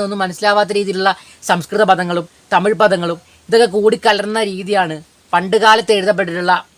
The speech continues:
നമ്മുടെ കൃതികളിലുള്ളത്. പിന്നീടാണ്, പിന്നീട് ഒരുപാട് കാലങ്ങൾക്ക് ശേഷമാണ് നമ്മൾ ഇന്ന് കാണുന്ന ലിപിയും നമ്മൾ ഇന്ന് കാണുന്ന മലയാളവും ശുദ്ധമായിട്ട് നമ്മൾ ഇന്ന് വായിക്കുന്ന ആ രീതിയിലുള്ള എഴുത്തും രൂപപ്പെടുന്നത് ഒരുപാട്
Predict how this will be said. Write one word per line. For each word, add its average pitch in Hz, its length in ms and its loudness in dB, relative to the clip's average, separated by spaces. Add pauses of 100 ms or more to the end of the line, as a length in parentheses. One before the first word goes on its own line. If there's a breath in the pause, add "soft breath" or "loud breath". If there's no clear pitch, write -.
(400 soft breath)
നമ്മുടെ 190 240 0 (460)
കൃതികളിലുള്ളത്. 175 580 0 (480 soft breath)
പിന്നീടാണ്, 220 600 0 (120)
പിന്നീട് 214 280 -2
ഒരുപാട് 220 260 4 (100)
കാലങ്ങൾക്ക് 202 440 0
ശേഷമാണ് 202 440 -2
നമ്മൾ 180 220 -4
ഇന്ന് 202 220 -2
കാണുന്ന 196 340 0
ലിപിയും 165 280 -8 (360 loud breath)
നമ്മൾ 196 220 -2
ഇന്ന് 208 260 -2
കാണുന്ന 208 280 0 (120)
മലയാളവും 175 480 -2 (600 soft breath)
ശുദ്ധമായിട്ട് 202 600 2 (460)
നമ്മൾ 185 200 -4
ഇന്ന് 202 200 -2
വായിക്കുന്ന 202 400 2 (340)
ആ - 20 2 (100)
രീതിയിലുള്ള 190 400 0
എഴുത്തും 165 260 -4 (200)
രൂപപ്പെടുന്നത് 170 480 -2 (400)
ഒരുപാട് 240 360 4